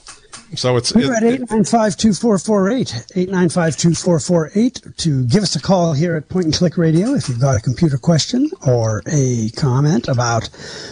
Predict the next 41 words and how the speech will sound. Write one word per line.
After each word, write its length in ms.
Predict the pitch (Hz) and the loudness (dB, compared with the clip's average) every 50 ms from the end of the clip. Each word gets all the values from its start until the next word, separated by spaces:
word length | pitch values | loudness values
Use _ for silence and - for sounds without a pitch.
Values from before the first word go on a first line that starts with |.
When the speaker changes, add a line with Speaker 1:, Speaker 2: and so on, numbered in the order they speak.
| - - - | -20 -6 -2
Speaker 2:
the 80 | - - | -2 0
privacy 520 | - - 208 208 220 208 208 - - 214 | 2 2 2 4 2 2 2 2 2 0
stuff 320 | 170 - - 240 254 247 - | 0 0 0 0 0 0 -2
that 100 | 233 165 | -2 0
we 100 | 175 151 | 0 0
talked 280 | - 170 180 170 - | 2 2 0 0 2
about 220 | 185 170 175 170 165 | 2 2 2 2 0
at 80 | 151 | -2
the 60 | - 151 | -2 0
beginning 360 | 156 165 175 185 190 185 180 | 2 2 2 2 2 0 0
of 60 | 165 | 0
the 60 | 165 | 0
show, 600 | - - 196 185 180 185 190 202 214 233 233 220 202 | 0 0 0 2 2 2 2 0 0 -2 -2 -2 -2
the 520 | 156 147 139 139 139 139 139 135 135 135 | 0 0 2 2 2 2 2 0 0 -2
new 420 | 135 139 147 156 156 160 156 156 160 - | 0 0 2 2 2 2 0 -2 -2 -2
Apple 360 | 175 170 180 175 185 185 170 | -2 -2 0 2 2 2 2
toys, 680 | - - 160 180 185 185 175 185 190 190 180 165 - - - - - - - - - | 2 2 2 2 2 2 0 0 -2 -2 -2 -2 -2 -4 -6 -12 -20 -20 -20 -12 -6
um, 600 | 170 165 160 165 170 170 175 175 170 170 175 165 | -4 -2 0 0 2 2 2 2 2 2 2 2
or 200 | 151 180 226 247 | 2 2 2 2
a 60 | 226 | 0
question 480 | - - 294 277 - - 311 311 127 | 0 -2 -2 -2 -2 -2 -2 -2 -2
or 140 | 107 135 160 | -2 -2 -2
a 60 | 160 | -2
problem 460 | 151 - 196 196 180 156 147 147 131 127 | -2 -2 0 0 2 2 2 0 0 -2
that 120 | 135 - | 0 0
you 40 | 151 | 0
might 220 | 139 135 131 117 | 2 2 0 0
have 180 | 120 139 139 120 | 0 0 0 0
with 140 | 131 131 - | -2 -4 -4
your 80 | 151 135 | -4 -2
computer. 480 | - 156 131 - 180 165 120 110 104 - | 0 0 0 0 0 0 0 -2 -6 -8
You 80 | - - | -10 -8
can 120 | - 117 | -4 0
reach 200 | 117 127 127 - | 0 2 2 2
us 140 | 143 110 - | 2 0 0
at 100 | 156 147 | 0 2
eight 220 | 165 208 220 - - | 2 2 0 0 0
nine 280 | 180 175 175 175 170 | 0 2 2 2 2
five 380 | - 165 160 151 156 156 147 - - - - - - | 2 2 2 2 2 0 -2 -4 -6 -14 -20 -14 -8
two 280 | - - 160 151 143 156 | -2 0 2 2 2 0
four 440 | 151 - - - - 139 123 120 | -2 -6 -10 -8 -6 -4 -4 -4